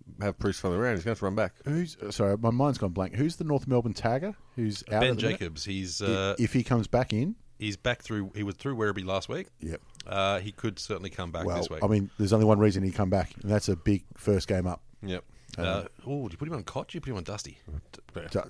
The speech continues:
Speaker 2: Dusty,
Speaker 1: every day.
Speaker 2: Dusty.
Speaker 3: I'm saying you can tag Koch. Tagging Dusty's fucking hard.
Speaker 2: Yeah, it, it is a good point.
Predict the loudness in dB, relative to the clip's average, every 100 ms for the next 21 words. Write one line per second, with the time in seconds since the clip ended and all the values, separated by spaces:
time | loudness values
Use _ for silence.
0 | 0 2 0 -2 0 0 2 2 2 2
1 | 2 0 -4 -8 -6 -4 -2 0 0 2
2 | 0 0 -6 -10 -14 -2 0 0 -2 -2
3 | -4 -6 -6 -6 -6 -6 -6 -8 -8 -6
4 | 4 6 6 8 8 8 2 2 -4